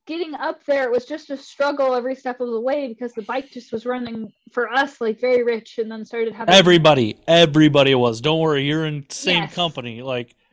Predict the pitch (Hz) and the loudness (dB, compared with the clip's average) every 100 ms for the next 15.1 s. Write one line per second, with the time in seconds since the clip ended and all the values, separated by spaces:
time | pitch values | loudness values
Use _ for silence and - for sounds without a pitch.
0 | _ _ _ 330 698 339 349 311 240 359 | _ _ _ 0 2 2 -2 -4 -4 0
1 | 330 403 427 339 370 349 330 302 269 311 | 4 4 4 2 2 -2 -6 -4 -6 -6
2 | 294 285 _ 285 339 339 - - 320 311 | -8 -10 _ -2 -2 -2 -6 -12 -12 -10
3 | 285 262 254 247 226 _ 247 247 247 208 | -6 -4 -6 -6 -12 _ -8 -6 -8 -6
4 | 226 214 190 180 _ 131 151 247 233 247 | -4 -4 -6 -12 _ -4 0 0 0 -2
5 | 233 214 - 254 - 294 285 277 262 247 | -2 -6 -2 -2 -2 -4 -8 -8 -6 -4
6 | 208 196 220 190 - - - - 151 165 | -6 -8 -8 -8 -12 -20 -20 -12 -4 -4
7 | - 185 165 175 180 175 170 165 156 160 | -2 0 2 4 4 2 2 0 0 -4
8 | 143 160 151 156 160 156 127 123 131 139 | -4 -6 -4 -4 -2 -2 -6 -6 -8 -8
9 | 117 110 135 123 135 120 120 - 147 139 | -10 -8 -10 -8 -10 -10 -12 -8 -4 -4
10 | 107 - _ _ _ _ _ 262 302 240 | -6 -12 _ _ _ _ _ -6 -2 -2
11 | 196 _ _ 320 320 330 311 349 320 277 | -4 _ _ -4 -2 -4 -4 -6 -2 -2
12 | 277 _ 254 247 220 208 - 269 - 403 | -4 _ -8 -6 -6 -8 -10 -12 -6 -6
13 | 370 349 330 294 294 - 285 254 247 226 | -8 -14 -12 -14 -14 -8 -4 -2 -2 -4
14 | 220 285 285 _ 247 226 214 208 202 202 | -6 -10 -10 _ -8 -6 -4 -6 -8 -12